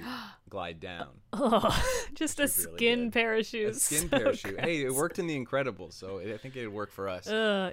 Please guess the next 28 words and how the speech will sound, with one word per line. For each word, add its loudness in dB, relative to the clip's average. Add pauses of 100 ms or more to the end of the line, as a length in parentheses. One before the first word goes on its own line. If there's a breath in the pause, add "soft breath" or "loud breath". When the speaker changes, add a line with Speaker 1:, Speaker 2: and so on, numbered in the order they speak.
Speaker 2:
just 4
see 6
every 10
Speaker 1:
Uh, 6
Speaker 2:
vein 4
stretched, -2
like, -2 (100)
thin 0
and 2
Speaker 1:
It's 4
so 8
Speaker 2:
so 2
Speaker 1:
weird 2
when 2
you 2
Speaker 2:
gross. -2
Speaker 1:
really 2
try 0
and -2
think -6
of -4
it -2
practically -2
and -4
not -2
as -8
a -10
cartoon. -8